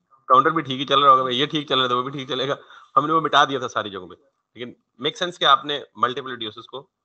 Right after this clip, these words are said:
लेना है, और अब हमने यूज़ करना है किसको? Async to do's को, उसको यूज़ अलग component में कर लेते हैं। तो आपको दो तीन चीज़ें इकट्ठी पता लग गई हैं कि आपने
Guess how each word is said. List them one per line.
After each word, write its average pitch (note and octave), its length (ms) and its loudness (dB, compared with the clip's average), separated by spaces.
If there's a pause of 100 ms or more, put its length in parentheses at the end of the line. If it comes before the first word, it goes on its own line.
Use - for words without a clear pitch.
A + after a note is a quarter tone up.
(120)
लेना G2+ 240 -14
है, - 60 -20 (400)
और A2+ 220 -4
अब C3+ 140 4
हमने C#3 240 2
यूज़ C#3 280 -10
करना D3 240 -4
है D3 80 -8
किसको? - 320 -14 (400)
Async D#3+ 420 -10 (480)
to C3+ 100 -12
do's A2 200 -12
को, - 200 -20 (260)
उसको E3 220 -6
यूज़ B2+ 200 -8
अलग A2 180 -6
component C3+ 340 -8
में C#3 100 -14
कर C3 80 -10
लेते B2 240 -16
हैं। A2+ 80 -20 (260)
तो - 60 -16
आपको - 260 0
दो D3 140 -4
तीन E3+ 200 -10
चीज़ें D#3 240 -10
इकट्ठी D3 300 -12
पता A#2 180 -6
लग G2 160 -6
गई G2 80 -14
हैं G2 120 -14
कि G#2+ 80 -14 (120)
आपने C#3+ 300 -2